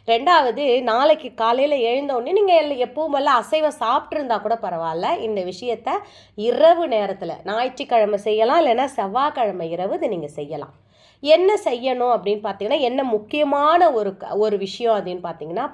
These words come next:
பாகற்காய் இருக்கு இல்லைங்களா, இந்த, ம்,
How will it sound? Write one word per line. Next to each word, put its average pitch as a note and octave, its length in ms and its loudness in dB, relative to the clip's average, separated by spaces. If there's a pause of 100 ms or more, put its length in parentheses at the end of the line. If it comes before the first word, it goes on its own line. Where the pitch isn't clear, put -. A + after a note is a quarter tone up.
பாகற்காய் B3 760 -2
இருக்கு D#3+ 280 -8
இல்லைங்களா, D3+ 600 -4 (360)
இந்த, B3 400 6
ம், A3+ 720 -4